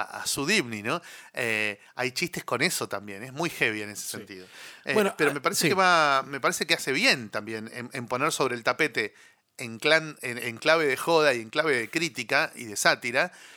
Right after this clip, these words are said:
Speaker 1: esa tendencia tan, tan presente en esos años.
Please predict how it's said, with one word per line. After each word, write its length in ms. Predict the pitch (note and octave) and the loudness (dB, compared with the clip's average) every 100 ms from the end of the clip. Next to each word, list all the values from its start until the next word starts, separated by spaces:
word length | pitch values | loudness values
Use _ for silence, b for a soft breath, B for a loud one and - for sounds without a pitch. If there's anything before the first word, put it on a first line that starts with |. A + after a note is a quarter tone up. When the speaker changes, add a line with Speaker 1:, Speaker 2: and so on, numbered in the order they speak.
| B B _ _ _ | B B _ _ _
Speaker 1:
esa 220 | - B2+ B2+ | -6 -2 -2
tendencia 520 | A#2 B2 C3+ - A#2 | -2 -4 -4 -2 -2
tan, 340 | A#2 A2 G#2 | -4 -6 -6
tan 140 | B2 A#2 | -6 -6
presente 340 | A2+ A#2+ A2 | -6 -6 -6
en 80 | G#2+ | -8
esos 200 | - - | -6 -2
años. 380 | C3 F#2+ - | -2 -4 -16